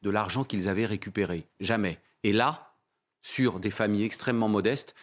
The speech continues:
il y a cette suspicion que je trouve extrêmement méprisante et extrêmement malsaine.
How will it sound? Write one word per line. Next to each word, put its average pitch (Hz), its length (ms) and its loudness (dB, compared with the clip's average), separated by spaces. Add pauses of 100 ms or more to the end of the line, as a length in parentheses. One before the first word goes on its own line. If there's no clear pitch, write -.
il 107 80 -2
y 104 60 4
a 98 60 0
cette - 220 -6
suspicion - 540 -4
que 117 140 -2
je 98 100 -6
trouve - 240 -6 (120)
extrêmement 107 640 0
méprisante 117 580 -2
et 98 40 -2
extrêmement 95 360 -4
malsaine. 85 400 -8